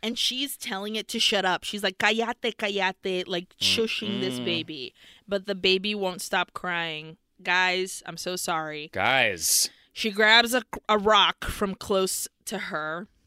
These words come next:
Speaker 1: and she kills that baby. Now, thankfully, we don't see it, but it's still fucking awful.
Speaker 2: Oh, but it's horrible because you hear the baby crying, and she brings down the rock, and it's like, bam, cuts.
Speaker 1: Immediate.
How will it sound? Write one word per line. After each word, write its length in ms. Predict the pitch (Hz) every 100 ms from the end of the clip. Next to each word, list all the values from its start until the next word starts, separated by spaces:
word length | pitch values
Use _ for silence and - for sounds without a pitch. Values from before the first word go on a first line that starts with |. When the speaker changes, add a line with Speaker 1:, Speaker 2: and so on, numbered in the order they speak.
| _ _ -
Speaker 1:
and 140 | 160
she 260 | - 180 175
kills 540 | - - 156 147 139 -
that 260 | 143 131 -
baby. 540 | 143 123 - - - _
Now, 140 | 180 196 -
thankfully, 640 | - 277 311 - 285 254 247
we 160 | 233
don't 240 | 240 240 233
see 320 | - 240 226
it, 180 | 180 190
but 140 | 196
it's 160 | 190 -
still 260 | - 214
fucking 760 | 196 - - 247 - - 202 185 -
awful. 360 | 190 175 -
Speaker 2:
Oh, 360 | 190 139 - - _ -
but 360 | 110 117 143
it's 340 | 190 202 - - _ _
horrible 800 | - - 131 247 190 104 104 113
because 360 | 120 127 120
you 80 | 120
hear 320 | 113 143 156
the 100 | 165
baby 340 | 139 127 127 120
crying, 540 | - 117 107 98 101 -
and 220 | 101 101
she 160 | - 104
brings 320 | 113 113 107
down 180 | 110 107
the 80 |
rock, 240 | 104 110 110
and 80 | 123
it's 140 | 120
like, 180 | 110 - _ _ _ _
bam, 120 | 135 - _ _ -
cuts. 280 | 233 226 240
Speaker 1:
Immediate. 720 | 247 247 214 180 151 - -